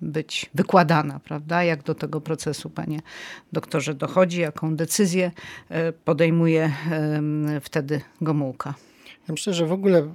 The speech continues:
Speaker 2: warto spojrzeć na, y, tę walkę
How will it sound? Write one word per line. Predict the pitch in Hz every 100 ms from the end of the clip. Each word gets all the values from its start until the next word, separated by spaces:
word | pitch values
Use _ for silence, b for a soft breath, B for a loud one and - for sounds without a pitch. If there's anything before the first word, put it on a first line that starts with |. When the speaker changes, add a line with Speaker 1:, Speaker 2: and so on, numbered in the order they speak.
| 135
Speaker 2:
warto | 135 156 185 170
spojrzeć | - - 165 156 151 151 -
na, | 151 143 139 - b b b b b -
y, | 143 127 123 120 _ _ _ _
tę | - 127
walkę | 147 156 170